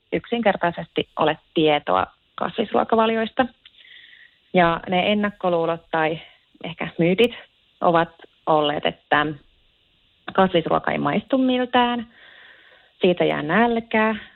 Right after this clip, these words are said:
sitä tulisi rav-, siitä tulisi ravintoaineiden puutos, äm, siitä ei osata kokata mitään kunnollista,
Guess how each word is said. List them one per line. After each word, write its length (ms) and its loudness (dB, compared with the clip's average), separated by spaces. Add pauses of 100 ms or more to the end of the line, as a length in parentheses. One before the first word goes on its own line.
(180)
sitä 180 0
tulisi 300 0
rav-, 200 0 (260)
siitä 180 0
tulisi 260 0
ravintoaineiden 720 0
puutos, 520 0 (540)
äm, 440 -2
siitä 280 2
ei 60 0
osata 220 -6
kokata 420 0
mitään 320 -2
kunnollista, 880 0